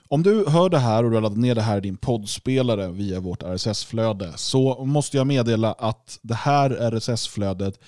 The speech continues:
inte längre kommer vara aktuellt. Det pågår en massa förändringar i bakgrunden,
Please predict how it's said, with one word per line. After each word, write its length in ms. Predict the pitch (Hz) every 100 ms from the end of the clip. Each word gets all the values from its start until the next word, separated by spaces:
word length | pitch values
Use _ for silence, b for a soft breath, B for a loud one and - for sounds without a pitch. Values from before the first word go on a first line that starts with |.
| b b
inte 320 | 120 107 104
längre 480 | 101 113 113 104 95
kommer 260 | - 98 92
vara 420 | 101 87 87 76 _ -
aktuellt. 720 | 95 - 113 107 67 - - B B B B
Det 100 | 139
pågår 460 | 123 170 170 160 151
en 60 |
massa 260 | 139 123 117
förändringar 560 | - 110 98 95 95 98
i 60 |
bakgrunden, 680 | 95 95 - 98 95 95 120